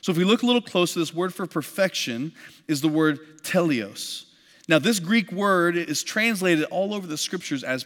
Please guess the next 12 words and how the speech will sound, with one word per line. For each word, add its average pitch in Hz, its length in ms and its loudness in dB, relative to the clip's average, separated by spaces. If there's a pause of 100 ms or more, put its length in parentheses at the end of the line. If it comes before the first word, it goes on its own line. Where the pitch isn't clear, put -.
perfect, - 720 -10 (360)
but 180 120 4
it's 165 80 -4
also 240 340 0
translated 190 500 -4
other 185 260 -2
ways. 110 400 -6
It's 139 120 -10
also 190 260 -2
translated 165 580 0
as 139 260 -2
complete - 760 -10